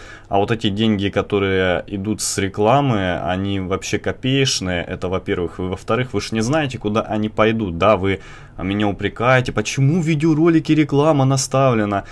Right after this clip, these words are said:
Вы ж не знаете, куда пойдут эти деньги. Эти деньги пойдут в детский дом.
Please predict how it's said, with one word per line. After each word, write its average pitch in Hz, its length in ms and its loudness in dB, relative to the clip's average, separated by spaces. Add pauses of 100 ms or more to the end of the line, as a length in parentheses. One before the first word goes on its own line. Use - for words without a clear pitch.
(140)
Вы - 80 2
ж - 100 -2
не 170 80 0
знаете, 190 300 0
куда 127 240 0
пойдут 120 400 0
эти 92 160 -6
деньги. 90 540 -4 (160)
Эти 110 180 -6
деньги 156 300 0
пойдут 123 380 2
в 98 60 -4
детский 123 360 -2
дом. 110 460 2